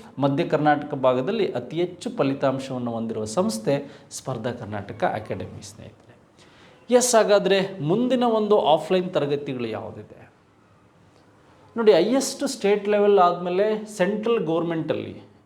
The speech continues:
ಇಯರ್ಲಿ ಟ್ವೈಸ್ ಕಾಲ್ ಫಾರ್ ಆಗುತ್ತೆ. More than ಐ ಬಿ ಪಿ ಎಸ್, Institute of Banking Personnel ಸೆಲೆಕ್ಷನ್‌ನಲ್ಲಿ ಟ್ವೈಸ್ ಸಿಕ್ಸ್ಟಿ ತೌಸಂಡ್ ಪೋಸ್ಟ್‌ಗಳು ಕಾಲ್ ಫಾರ್ ಆಗೋ ಚಾನ್ಸಸ್ ಇರುತ್ತೆ.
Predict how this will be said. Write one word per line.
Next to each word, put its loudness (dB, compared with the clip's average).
ಇಯರ್ಲಿ 4
ಟ್ವೈಸ್ 0
ಕಾಲ್ 2
ಫಾರ್ -4
ಆಗುತ್ತೆ. -6
More -6
than -4
ಐ 2
ಬಿ 2
ಪಿ -2
ಎಸ್, 0
Institute 0
of -4
Banking 0
Personnel -2
ಸೆಲೆಕ್ಷನ್‌ನಲ್ಲಿ -4
ಟ್ವೈಸ್ 2
ಸಿಕ್ಸ್ಟಿ -2
ತೌಸಂಡ್ 2
ಪೋಸ್ಟ್‌ಗಳು -6
ಕಾಲ್ 2
ಫಾರ್ -4
ಆಗೋ -4
ಚಾನ್ಸಸ್ -10
ಇರುತ್ತೆ. -8